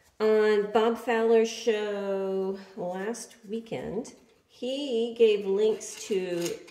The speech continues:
a place where you can buy the brass pins to put these back on. So I am gonna, I ordered some, they should be on their way. So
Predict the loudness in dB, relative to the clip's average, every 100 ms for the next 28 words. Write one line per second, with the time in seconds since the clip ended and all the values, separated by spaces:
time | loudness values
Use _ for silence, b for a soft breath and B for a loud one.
0 | -10 -4 -4 -2 -4 -6 -6 -6 -6 -8
1 | -8 -6 -6 -6 -8 -8 -8 -8 -8 -6
2 | -6 -8 -12 -6 -4 -2 -2 -4 -10 b
3 | b b b -14 -8 -6 -6 -8 -8 -8
4 | -8 -8 -8 -10 -14 b b b b b
5 | -8 0 2 2 0 -2 -4 -6 -4 -4
6 | -4 -4 -4 -8 -18 -6 -4 0 2 2
7 | 0 -6 -4 -4 -2 -4 -4 -6 -4 -4
8 | -4 -4 -4 -4 -6 -6 -4 -4 -4 -6
9 | -10 -10